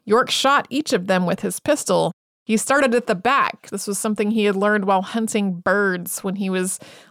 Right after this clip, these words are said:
living in Tennessee. He would shoot the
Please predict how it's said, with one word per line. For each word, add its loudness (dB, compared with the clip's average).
living 2
in 0
Tennessee. 0
He -4
would -2
shoot -2
the 4